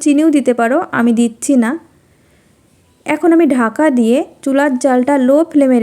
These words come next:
রেখে দু মিনিট হতে দেব। দু মিনিট পর আমি চুলার জাল বন্ধ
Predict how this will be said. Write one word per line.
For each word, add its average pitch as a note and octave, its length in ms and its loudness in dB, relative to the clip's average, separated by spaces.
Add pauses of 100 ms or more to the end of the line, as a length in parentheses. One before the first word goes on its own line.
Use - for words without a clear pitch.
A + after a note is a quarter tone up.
রেখে G#3 240 -2 (200)
দু C4 80 0 (140)
মিনিট B3 320 2
হতে G#3+ 220 0
দেব। F3+ 160 -4 (1400)
দু B3 220 2 (120)
মিনিট E4 260 2 (120)
পর B3+ 200 2 (120)
আমি C#4+ 180 0
চুলার A#3+ 300 2
জাল C#4 120 2 (120)
বন্ধ A#3 180 0